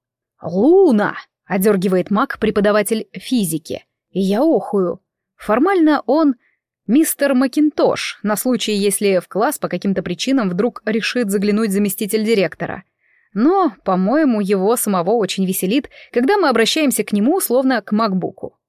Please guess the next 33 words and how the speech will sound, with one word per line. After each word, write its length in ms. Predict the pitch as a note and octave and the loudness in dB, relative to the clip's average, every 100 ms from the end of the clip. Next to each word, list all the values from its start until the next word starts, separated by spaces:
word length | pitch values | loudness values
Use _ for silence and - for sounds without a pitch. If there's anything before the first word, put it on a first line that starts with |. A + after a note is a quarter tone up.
| _ | _
Это 400 | - D#4 - D4 | -4 -4 0 2
не 180 | C#4 C4+ | 4 4
настолько 600 | B3 C4 - E4+ A3+ G3 | 2 -2 -2 0 0 -2
забавно, 460 | F3+ F3+ D4 A3 F#3+ | -2 0 0 0 -2
как 200 | G3+ G3+ | -4 -2
он 160 | G3+ | 0
думает, 400 | A#3 E4 C4 A3+ | 2 2 2 0
но 120 | G#3+ G3+ | -2 -4
после 340 | G#3 - G#3 | -4 -2 -2
трех 280 | G#3+ F#3+ F3+ | 0 -4 -2
лет 180 | F3+ E3+ | -4 -4
занятий 580 | F3 G3+ C4+ A#3 F#3+ | -4 0 0 0 -2
робототехникой 840 | F3 E3+ D#3+ D#3+ A#3 C#4+ A#3+ G#3 G3 | -4 -6 -8 -4 -2 0 -2 -2 -2
с 120 | - | 0
ним 200 | C#4 E4+ | 0 2
у 60 | C#4+ | 2
меня 240 | C4+ D4 | 2 2
выработался 680 | C4+ C#4 B3+ B3+ B3 B3 A#3+ | 0 0 0 -2 -2 -2 -4
стойкий 460 | - D#4 E4+ - C4+ | -4 -4 -6 -2 0
иммунитет 480 | B3 A3 G#3+ A3 - - - | 0 0 0 -2 -6 -20 -16
ко 100 | - | -6
всему, 360 | - - A#3 F4+ | -4 0 0 0
что 220 | - G3+ | -2 -4
Мак 420 | F3 F#3+ C#4 - - _ - | -2 -2 -2 -6 -14 _ -8
считает 500 | - A#3+ G#3+ G#3 G3+ | -4 -2 0 0 0
уморительным. 680 | G3+ F3+ - F3 F#3 G3 - _ _ _ _ _ _ | -2 -2 -6 -8 -8 -8 -12 _ _ _ _ _ _
Я 220 | - D4 | -4 0
воспринимаю 600 | F4 - C#4+ D4 D#4 D4+ | 0 -2 0 2 2 2
его 260 | B3+ C4 D4 | 0 0 0
на 100 | B3+ | 0
восемьдесят 500 | B3+ B3+ A3+ A3+ B3 | 0 -2 -4 -4 -8
семь 280 | - C4 A3 | -4 -2 0
процентов 720 | A3+ A3 - C4+ A#3+ A3 | 0 -2 -2 -2 -2 -4